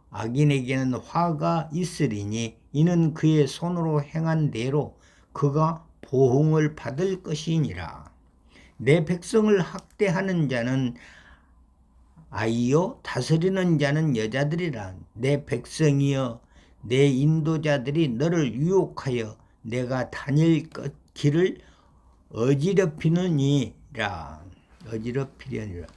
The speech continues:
여호와께서 백성을 심판하시다.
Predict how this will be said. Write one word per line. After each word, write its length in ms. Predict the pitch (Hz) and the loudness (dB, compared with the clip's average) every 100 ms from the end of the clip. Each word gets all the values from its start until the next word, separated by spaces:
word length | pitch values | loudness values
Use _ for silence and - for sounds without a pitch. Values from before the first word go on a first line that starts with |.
| - - | -18 -2
여호와께서 840 | 123 123 151 175 170 156 175 180 165 | 0 2 2 2 0 -2 -4 -4 -2
백성을 640 | 180 165 - 170 131 151 | -4 -4 -4 0 0 0
심판하시다. 1200 | 160 175 160 156 151 156 147 - 123 - 165 - | -2 0 0 0 0 2 0 -4 -8 -8 -10 -14